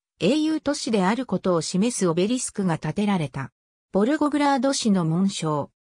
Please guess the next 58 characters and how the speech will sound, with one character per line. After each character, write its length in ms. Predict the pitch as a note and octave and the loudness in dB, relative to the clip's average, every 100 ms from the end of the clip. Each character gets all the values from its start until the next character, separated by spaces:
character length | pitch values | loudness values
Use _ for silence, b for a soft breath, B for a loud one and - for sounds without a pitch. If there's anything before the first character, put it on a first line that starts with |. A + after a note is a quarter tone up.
| _ _ _ _ | _ _ _ _
英 180 | D#3+ C#4+ | 0 2
雄 240 | D#4 D#4 | 0 -2
都 140 | - C#4+ | -2 -4
市 160 | - | -2
で 140 | A3 F3+ | 0 2
あ 100 | A#3 | 0
る 100 | C4 | -2
こ 140 | G3+ | -4
と 140 | G3+ | -2
を 80 | G3 | -2
示 340 | F3 F3+ A3+ - | 0 -2 0 -2
す 80 | |
勲 200 | - G3 | 0 0
章 260 | B3+ A3 G3 | 2 0 0
が 140 | F#3+ | 2
描 240 | F3+ D#3+ F#3+ | 0 0 -2
か 120 | A3+ | 0
れ 140 | G#3+ | -2
て 80 | F#3+ | 0
い 140 | D#3+ D3 | -2 -2
る。 180 | C#3 - _ _ | -4 -8 _ _
現 300 | G#3 B3+ D#4+ | 0 2 2
ロ 100 | D#4+ | 0
シ 200 | D#4 C4 | 0 0
ア 80 | A3+ | 2
連 180 | A3 G3 | 2 0
邦、 200 | - F3+ | 0 0
現 300 | E3+ G#3 B3+ | 2 2 0
ウ 60 | |
ク 140 | - A#3 | 0 0
ラ 120 | A3 | 2
イ 80 | F#3 | 4
ナ、 220 | E3 F3 _ _ | 2 -2 _ _
現 260 | E3 A#3+ C#4 | 2 2 2
ベ 120 | D4 | 0
ラ 120 | C#4 | 0
ル 80 | C4+ | 0
ー 100 | C4+ | -2
シ、 180 | B3 C4 | -2 -6
ス 140 | - - | -8 0
タ 220 | C4 B3+ | 2 2
ー 60 | |
リ 160 | B3 A#3+ | 0 -2
ン 80 | D4 | -2
グ 120 | D4 | -2
ラ 200 | C4 C#4 | 0 0
ー 20 | |
ド 120 | C4+ C4+ | 0 0
攻 260 | A3+ A3 | 2 2
防 200 | G3+ A3 | 2 0
戦、 340 | G#3 G3+ G3 F#3+ | 0 0 2 0
セ 200 | - F3+ | 0 0
バ 120 | A#3+ | 0
ス 160 | - | -4
ト 140 | - C#4+ | -2 -2
ポ 160 | - | 0
リ 120 | G3 E3+ | 0 0
の 220 | D#3+ | -2